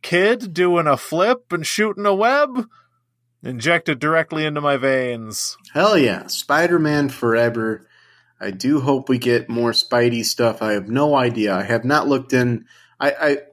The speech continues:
Speaker 2: a part of me has hated the fact that I know so much about, like, the Marvel and the Sony deals. So I've stopped looking into insider information,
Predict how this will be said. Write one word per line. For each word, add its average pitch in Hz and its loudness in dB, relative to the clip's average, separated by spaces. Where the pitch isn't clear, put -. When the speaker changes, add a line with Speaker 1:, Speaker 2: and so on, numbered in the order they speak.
Speaker 2:
a 143 2
part 175 2
of 156 0
me 160 2
has 127 0
hated 131 0
the 117 0
fact 120 0
that 113 -2
I 107 0
know 107 -2
so 110 -2
much 107 -6
about, 101 -4
like, 107 -4
the 107 -4
Marvel 104 -2
and 104 -2
the 98 -2
Sony 113 -2
deals. 120 2
So 104 -2
I've 101 0
stopped 120 -2
looking 117 0
into 110 -2
insider 113 0
information, 110 -2